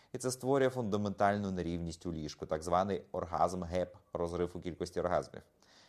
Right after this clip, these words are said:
Якщо чоловік у гетеросексуальних стосунках дістає оргазм приблизно в дев'яносто п'яти відсотків статевих актів, то в жінок цей показник коливається в межах шістдесяти відсотків,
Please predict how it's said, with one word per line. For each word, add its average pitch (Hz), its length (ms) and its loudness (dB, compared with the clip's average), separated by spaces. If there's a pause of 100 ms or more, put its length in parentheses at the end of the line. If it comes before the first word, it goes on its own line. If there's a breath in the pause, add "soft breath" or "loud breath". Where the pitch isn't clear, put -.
Якщо - 180 -4
чоловік 110 400 2
у 98 80 2
гетеросексуальних 87 800 0
стосунках 85 500 -8
дістає 82 320 0
оргазм 82 340 2
приблизно 80 520 -2 (300 loud breath)
в 90 60 -8
дев'яносто 95 460 0
п'яти 92 580 0
відсотків 80 800 -4
статевих - 580 -2
актів, - 340 -2 (380 soft breath)
то - 100 -4
в 117 60 -4
жінок 107 340 2
цей 98 140 -2
показник 90 480 0
коливається 82 560 2
в 82 60 -6
межах 76 320 -2
шістдесяти 80 880 -6
відсотків, - 600 -6